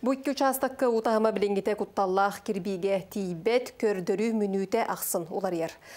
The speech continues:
Ботуунан ыксаллаа быһымайгы министерствете иһитиннерер. Саха сөгөр өскөтүн үрәхтер өрүстер таһамнара үрдән укелер түгәнигер, бейһен тоғыз тыһынчы корогор мостағы онна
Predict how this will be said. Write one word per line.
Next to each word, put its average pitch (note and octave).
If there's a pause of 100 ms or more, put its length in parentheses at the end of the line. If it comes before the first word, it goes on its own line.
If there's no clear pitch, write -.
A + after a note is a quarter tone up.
(220)
Ботуунан A#3+
ыксаллаа F#3
быһымайгы F#3
министерствете E3+ (300)
иһитиннерер. F3+ (2250)
Саха C4+
сөгөр B3+
өскөтүн B3
үрәхтер A#3+
өрүстер A3+
таһамнара A3
үрдән G#3+
укелер G#3
түгәнигер, A3+
бейһен A#3
тоғыз A3+
тыһынчы A3
корогор G3
мостағы A3+
онна A3+